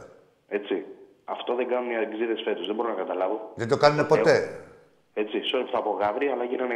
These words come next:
Speaker 1: γάβροι οι Αγγλίδες. Ε, θα σας πω, λοιπόν, Αγγλίδες και τέτοιο, οι Παναθηναϊκοί είναι πιο σοβαροί. Οι Παναθηναϊκοί είναι πιο σοβαροί.
Speaker 2: Ναι.
Speaker 1: Ε, και Παοκτζίδες και Αγγλίδες δεν είστε ούτε Παναθηναϊκός,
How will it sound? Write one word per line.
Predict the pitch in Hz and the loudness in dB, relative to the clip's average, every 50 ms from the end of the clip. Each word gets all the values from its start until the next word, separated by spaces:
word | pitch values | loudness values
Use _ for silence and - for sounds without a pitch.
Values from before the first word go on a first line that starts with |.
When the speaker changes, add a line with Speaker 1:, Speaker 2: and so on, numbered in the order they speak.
| 110 | 2
Speaker 1:
γάβροι | 104 90 85 85 87 | 2 0 0 0 -2
οι | 82 | -4
Αγγλίδες. | 78 - - 90 82 82 82 - | -4 -4 -4 -2 -2 -4 -4 -4
Ε, | - 101 110 110 107 - | 0 0 2 2 0 -2
θα | 113 104 | -2 -4
σας | - - | -4 -2
πω, | - 131 127 | -2 -2 -2
λοιπόν, | 110 110 113 110 110 107 | -2 -2 -2 -2 -2 -2
Αγγλίδες | 98 95 - 117 113 107 - - | -2 -2 -2 0 0 -2 -2 0
και | 110 101 98 95 - | 0 0 0 0 -2
τέτοιο, | 98 - - 123 117 110 - | -4 -4 -2 -2 -2 -2 -2
οι | 104 - | -2 -2
Παναθηναϊκοί | 110 107 104 110 104 110 107 120 | -2 -2 -2 -2 -2 -2 0 0
είναι | 127 123 143 | 0 0 0
πιο | 139 143 | 0 0
σοβαροί. | 110 92 80 82 85 - - - - - - - - - | 0 -2 -2 -2 -4 -6 -8 -14 -18 -20 -20 -20 -20 -12
Οι | _ - | _ -4
Παναθηναϊκοί | 98 95 - 98 101 101 104 117 | -2 -2 -2 -2 -2 0 -2 -2
είναι | 117 117 | -2 -2
πιο | 123 - - | -2 -2 0
σοβαροί. | 113 95 82 82 82 - - - - - - - - 135 | -2 0 -2 -4 -6 -8 -12 -18 -20 -20 -14 -6 0 4
Speaker 2:
Ναι. | 147 135 104 90 - - - - - | 4 4 4 2 -2 -8 -8 -2 -2
Speaker 1:
Ε, | 104 95 - - | 0 0 0 0
και | - 135 135 | 0 0 0
Παοκτζίδες | 143 120 107 107 - 104 101 98 95 - - | 0 -2 -2 -2 -2 -2 -2 -2 -2 -2 -2
και | 123 117 | -2 -2
Αγγλίδες | 107 - 90 98 104 120 123 - - - - - 101 101 | -2 -4 -2 -2 -2 -2 -2 -4 -10 -14 -14 -10 -4 0
δεν | 120 127 120 101 | 0 0 0 -2
είστε | 90 - - - - - - 123 | -6 -8 -8 -10 -10 -8 -2 -2
ούτε | 127 127 120 110 | 0 0 0 0
Παναθηναϊκός, | 110 - - 98 107 110 - 135 131 | 0 -2 0 0 -2 -2 0 0 -2